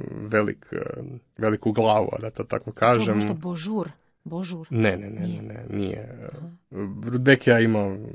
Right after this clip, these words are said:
Speaker 1: ružičaste latice velike, ali ima jako veliki,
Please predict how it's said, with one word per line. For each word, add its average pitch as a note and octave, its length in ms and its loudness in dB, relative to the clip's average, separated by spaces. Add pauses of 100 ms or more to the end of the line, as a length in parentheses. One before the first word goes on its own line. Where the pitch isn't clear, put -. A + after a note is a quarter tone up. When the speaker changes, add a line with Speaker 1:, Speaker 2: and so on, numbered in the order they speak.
(400)
Speaker 1:
ružičaste G#2+ 800 -2 (160)
latice G#2+ 560 0
velike, A2 580 4 (380)
ali A#2 120 4
ima C3 100 10
jako A#2+ 260 8
veliki, A2+ 520 2